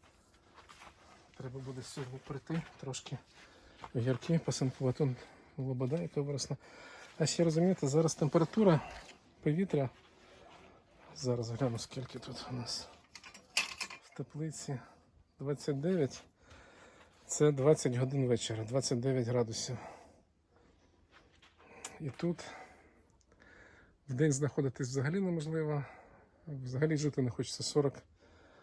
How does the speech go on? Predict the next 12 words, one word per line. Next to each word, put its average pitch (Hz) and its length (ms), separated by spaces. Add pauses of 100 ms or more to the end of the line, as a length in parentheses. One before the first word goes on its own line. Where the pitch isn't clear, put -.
(720)
е, 135 280
тридцять 147 300
шість, - 280
тридцять 135 260
сім 147 180
градусів 135 500 (640)
те-, 123 80
температура, 139 640
під - 180
сорок. 120 360 (1300)
Тому 143 420 (1000)
трава. 151 360